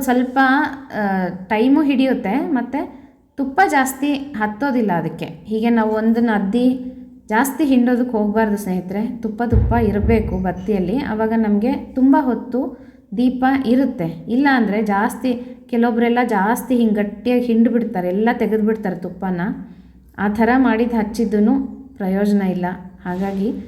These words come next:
ಸ್ವಲ್ಪ ತುಪ್ಪ ತುಪ್ಪ ಇದ್ರೇ ಬತ್ತಿಯಲ್ಲಿ ತುಂಬ ಜಾಸ್ತಿ ಹೊತ್ತು ದೀಪ ನಮಗೆ ಇರುತ್ತೆ ಶಾಂತ ಆಗ್ದೇನೆ.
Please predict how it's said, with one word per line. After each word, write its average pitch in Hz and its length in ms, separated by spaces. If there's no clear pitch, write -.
ಸ್ವಲ್ಪ 220 220
ತುಪ್ಪ 247 200
ತುಪ್ಪ 233 180
ಇದ್ರೇ 226 380
ಬತ್ತಿಯಲ್ಲಿ 208 640
ತುಂಬ 294 260
ಜಾಸ್ತಿ 247 420
ಹೊತ್ತು 226 380
ದೀಪ 214 240
ನಮಗೆ 190 280
ಇರುತ್ತೆ 233 440
ಶಾಂತ 185 400
ಆಗ್ದೇನೆ. 175 460